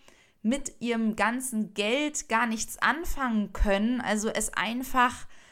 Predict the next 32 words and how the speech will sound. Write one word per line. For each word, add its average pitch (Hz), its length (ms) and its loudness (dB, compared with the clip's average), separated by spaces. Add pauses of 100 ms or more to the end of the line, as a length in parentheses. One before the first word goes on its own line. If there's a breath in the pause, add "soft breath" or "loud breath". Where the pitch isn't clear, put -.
(100)
ja, 214 280 6
sinnlos, 269 920 4
äh, 233 160 0
in - 180 -2
den 233 140 2
Konsum 214 680 2
stecken 233 680 0
und 214 280 0
verpulvern 254 1160 6 (280 loud breath)
und 214 160 2
eben 233 220 2
gar 208 240 8
nicht 277 240 -4
mit 226 160 -4
dem 208 240 2
vielen 247 560 2
Geld 233 460 2 (160)
umgehen 247 640 0
können 202 500 2 (480 soft breath)
und 240 160 0
den 233 120 -2
plötzlichen 240 800 0 (280 soft breath)
Wohlstand 185 920 0 (220)
nicht - 260 -4
verkraften. - 1000 -4 (680)
Man 208 180 4
muss 277 220 -2
nämlich 262 340 -4
auch - 240 0
persönlich 220 880 0
in 208 140 -2
der 185 240 2